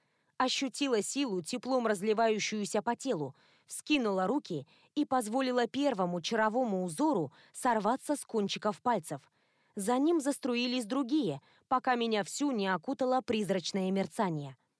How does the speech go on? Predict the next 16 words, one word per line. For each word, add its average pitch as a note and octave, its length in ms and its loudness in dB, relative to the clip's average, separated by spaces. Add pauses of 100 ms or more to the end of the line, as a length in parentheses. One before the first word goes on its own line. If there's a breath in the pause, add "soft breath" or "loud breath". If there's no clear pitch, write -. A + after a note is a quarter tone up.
(460)
Я B3+ 280 2
знала A#3 400 2
каждую G#3+ 580 0
чёрточку G#3+ 640 0
на G#3 100 0
лице G#3 360 0
брата, G3+ 460 0 (340 soft breath)
каждую A#3 520 2
родинку A#3+ 500 0
и A#3 120 0
веснушку. A#3 640 -4 (540)
Несмотря B3+ 580 2
на A#3 100 2
разногласия G#3+ 720 2
последних G3+ 640 -2
недель, F#3+ 420 -2